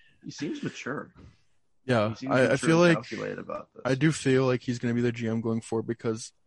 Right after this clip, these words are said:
Speaker 2: it just feels like s-, since he was allowed to fire Colton, you're gonna let him,
Speaker 1: Mm-hmm.
Speaker 2: like, only be, like, an interim G M for just that year, and you're gonna fire Col-, like, I don't think they would let him make a decision like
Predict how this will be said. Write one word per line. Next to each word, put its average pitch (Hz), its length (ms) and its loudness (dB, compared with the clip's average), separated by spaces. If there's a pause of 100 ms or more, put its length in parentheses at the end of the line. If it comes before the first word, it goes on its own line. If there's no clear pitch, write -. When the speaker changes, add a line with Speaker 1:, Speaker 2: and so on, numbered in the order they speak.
(340)
Speaker 2:
it 147 100 2
just 165 220 -2
feels 165 240 2
like 156 140 4
s-, - 260 -8
since 143 280 -4
he 160 60 -2
was 143 100 -4
allowed 117 240 0
to 131 80 -4
fire 117 260 0
Colton, 113 520 -4
you're 110 120 -6
gonna 120 160 -2
let 113 380 0
him, 117 360 -4
Speaker 1:
Mm-hmm. 92 240 -8
Speaker 2:
like, 113 240 -4
only 120 260 0
be, 117 420 0
like, 113 340 -2
an 131 120 -2
interim 120 380 -2
G 117 120 -4
M 117 120 -2
for 123 120 -4
just 117 280 -2
that 117 160 2
year, 110 200 -4
and 117 80 -2
you're 107 120 -4
gonna 117 120 -4
fire 110 320 -4
Col-, - 180 -12
like, 113 200 -4 (160)
I - 80 -2
don't 139 120 0
think 135 200 0
they 139 80 2
would 120 120 0
let 117 140 0
him 113 80 -2
make 113 160 -6
a 117 80 -6
decision 113 480 -8
like 104 160 -8